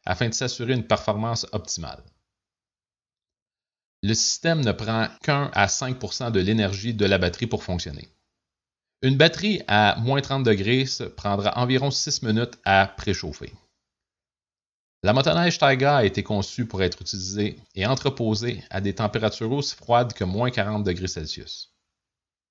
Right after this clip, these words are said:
Qui dit véhicule électrique dit frein régénératif. Et ici, on ne fait pas exception. La motoneige de Taiga utilise un frein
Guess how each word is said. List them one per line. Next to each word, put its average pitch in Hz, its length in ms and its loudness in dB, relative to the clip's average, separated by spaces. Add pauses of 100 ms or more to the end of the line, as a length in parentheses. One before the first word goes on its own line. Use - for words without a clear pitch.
(640)
Qui 196 160 4
dit 151 220 0
véhicule 131 360 6
électrique 120 480 2
dit 101 180 -6
frein 120 360 -4
régénératif. 95 840 0 (400)
Et - 60 -10
ici, 92 400 -4
on 95 120 -4
ne 90 40 -4
fait 98 120 0
pas 110 120 4
exception. - 380 -4 (420)
La 98 80 2
motoneige 151 440 4
de 117 60 4
Taiga 110 340 6
utilise 110 380 2
un 90 140 2
frein 107 320 -4